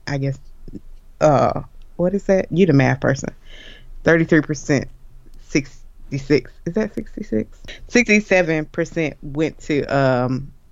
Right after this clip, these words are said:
to the debt. His sixty-seven of his income and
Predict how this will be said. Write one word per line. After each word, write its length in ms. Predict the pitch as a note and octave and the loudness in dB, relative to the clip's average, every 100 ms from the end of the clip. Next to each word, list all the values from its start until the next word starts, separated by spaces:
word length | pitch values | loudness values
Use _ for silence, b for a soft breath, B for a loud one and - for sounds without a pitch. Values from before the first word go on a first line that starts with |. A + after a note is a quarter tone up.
| - - - - - - | -20 -20 -20 -20 -20 -14
to 160 | - F3 | 2 2
the 100 | C#3+ | 4
debt. 300 | A#2 D3 - | 2 2 2
His 300 | - A#3 G#3 | 0 0 2
sixty-seven 520 | A#3 G#3+ F#3+ F#3 D#3 | 0 -2 0 2 2
of 80 | D3 | 0
his 180 | E3+ D#3+ | -2 -2
income 400 | D3+ D3+ D3 - | -2 -2 -2 0
and 240 | D#3 B2+ | 0 0